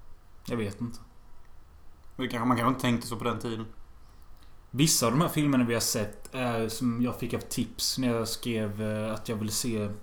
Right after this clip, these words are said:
Speaker 1: slasherfilmer i en skräckfilmsgrupp. Jag fick en hel del tips, men liksom, det tog emot de flesta titlarna, alltså.
Speaker 2: Ja, Scarlet Claw från nittonhundrafyrtiofyra. Nej tack.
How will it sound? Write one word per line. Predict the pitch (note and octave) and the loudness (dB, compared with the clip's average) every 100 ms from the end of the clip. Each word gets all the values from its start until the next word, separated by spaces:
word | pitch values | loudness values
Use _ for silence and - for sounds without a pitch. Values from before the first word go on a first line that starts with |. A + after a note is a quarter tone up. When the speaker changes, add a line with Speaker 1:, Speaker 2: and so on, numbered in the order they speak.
| - | -10
Speaker 1:
slasherfilmer | - B2+ - A#2 A2+ G#2+ | -4 -4 -4 -2 2 2
i | A2 | 2
en | |
skräckfilmsgrupp. | G#2 A#2 - A2+ G#2 A#2 A2+ - - - - - | -2 -4 -4 -4 -2 -2 -6 -8 -16 -14 -14 -10
Jag | - | -2
fick | D#3 B2+ | 2 4
en | B2+ | 4
hel | C#3 C3 | 2 4
del | B2+ | 2
tips, | A2 A#2+ A2 - | 2 -2 -4 0
men | B2 A#2+ | 2 2
liksom, | A#2+ - B3+ B3 - A2+ - - - - - - - - - - | 0 0 0 0 -2 -10 -16 -18 -18 -18 -16 -14 -14 -14 -16 -12
det | - | -8
tog | C3+ E3 D3+ | -4 -2 0
emot | D3+ C#3+ G#2 G2+ | 2 2 0 -4
de | |
flesta | B2 D3 G#2+ | -4 -4 -4
titlarna, | C3 C3 G#2+ G2+ | -6 -6 -6 -4
alltså. | G2+ - - - - - - - - - | -4 -6 -8 -10 -12 -12 -12 -12 -12 -6
Speaker 2:
Ja, | A2+ C3 | -2 0
Scarlet | - - C3 A#2 G#2 | 2 8 8 8 4
Claw | - B2+ B2 | 4 6 6
från | B2+ | 2
nittonhundrafyrtiofyra. | C3 B2+ B2 A2+ A2+ - - B2 A#2 G#2+ | 0 2 0 0 -6 -6 -2 0 2 0
Nej | A2+ A#2+ A2 | 0 -2 -2
tack. | G#2+ - A2 | -4 -6 -6